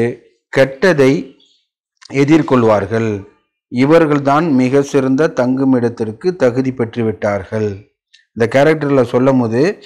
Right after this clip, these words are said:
அவங்க தொழுவாங்க, ஜக்காத்து கொடுப்பாங்க,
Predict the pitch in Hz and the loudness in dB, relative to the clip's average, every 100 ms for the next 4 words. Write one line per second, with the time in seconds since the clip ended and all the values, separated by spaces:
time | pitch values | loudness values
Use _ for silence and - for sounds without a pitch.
0 | - - _ _ - 135 127 120 120 120 | -20 -20 _ _ -8 -2 2 2 2 4
1 | 127 123 120 120 120 120 117 135 123 120 | 4 4 2 0 -2 -2 -2 0 -2 -4
2 | 117 113 113 110 | -6 -2 -2 -2